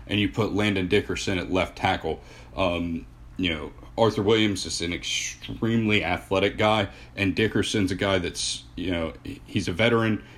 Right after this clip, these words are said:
He understands what he's supposed to do. He, he's the leader of the offensive line when he's out on the field. Um, so pairing a guy who's only been an offensive lineman for two months between Eberle, who has the most starts of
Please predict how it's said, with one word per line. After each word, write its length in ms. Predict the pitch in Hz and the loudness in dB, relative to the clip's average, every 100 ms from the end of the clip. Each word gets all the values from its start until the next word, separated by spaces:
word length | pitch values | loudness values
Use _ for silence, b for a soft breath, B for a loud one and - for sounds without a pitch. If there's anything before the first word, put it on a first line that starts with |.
| - | -6
He 180 | 101 101 | -2 0
understands 560 | 90 92 107 104 92 | -2 -2 0 -2 0
what 80 | 101 | 0
he's 100 | 92 | 0
supposed 280 | - 98 - | 0 -2 -2
to 40 | |
do. 380 | 101 98 90 85 B B B | 0 2 2 0 B B B
He, 280 | - 104 92 - - - - - | -2 -2 -2 -6 -18 -18 -18 -16
he's 320 | - 135 135 | 6 8 8
the 100 | 123 | 6
leader 400 | 110 120 113 95 | 6 8 8 6
of 140 | 98 90 | 2 2
the 120 | 98 | 4
offensive 520 | 95 90 95 90 92 | 4 2 -2 -2 0
line 220 | 98 92 | 2 2
when 100 | 87 | 0
he's 240 | 90 104 90 | 0 0 2
out 160 | 92 | 2
on 140 | 87 82 | 0 -2
the 60 | |
field. 320 | - 85 - - - B B B B | -4 -4 -4 -8 -16 B B B B
Um, 280 | - 95 90 | -2 -2 -2
so 140 | - 92 | -2 -2
pairing 320 | 123 117 113 | 2 2 2
a 60 | 95 | 2
guy 320 | 101 98 90 | 2 2 2
who's 240 | 98 92 | 0 2
only 220 | 101 95 | 2 2
been 220 | 85 95 90 | 0 0 2
an 120 | 90 | 2
offensive 560 | 92 85 - 92 82 | 2 2 -2 -4 -2
lineman 460 | 90 101 95 87 82 | 0 2 2 0 -2
for 280 | - 85 - - - | -4 -4 -4 -10 -2
two 200 | 117 92 | 0 2
months 500 | 101 92 80 - B B B - 85 - | 2 0 -2 -6 B B B -14 -8 -6
between 480 | 101 - 98 92 92 | -2 0 2 2 2
Eberle, 460 | 107 95 95 92 | 2 2 0 2
who 120 | 95 | 2
has 160 | 92 90 | 0 0
the 60 | 90 | 0
most 260 | 95 92 | -2 -2
starts 360 | - 95 87 - | -2 0 0 -4
of 120 | 85 | -6